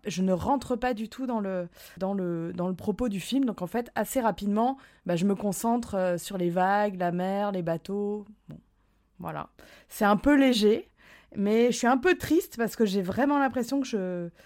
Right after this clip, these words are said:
je, je comprends pas ce qu'il veut faire. C'est-à-dire, même dans les films ratés, jusqu'alors, on a quand même réussi à vaguement se dire, « Ah, il a voulu faire ça, ah, il a voulu explorer ça, ah, c'est un hommage à ça. »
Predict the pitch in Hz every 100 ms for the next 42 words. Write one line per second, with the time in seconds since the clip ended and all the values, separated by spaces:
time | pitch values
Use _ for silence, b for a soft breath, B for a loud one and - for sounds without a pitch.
0 | B B - - 208 233 269 254 269 247
1 | - 339 392 - 294 254 262 220 190 202
2 | 185 190 247 294 269 254 240 240 233 208
3 | 202 262 302 392 b b b 190 185 -
4 | 180 220 285 220 170 214 233 220 196 190
5 | 262 170 165 190 190 214 240 240 190 170
6 | 226 214 214 185 165 180 262 - 226 214
7 | 214 233 240 202 175 175 170 - 190 247
8 | 240 226 220 B B - 254 269 214 190
9 | 180 180 196 240 233 220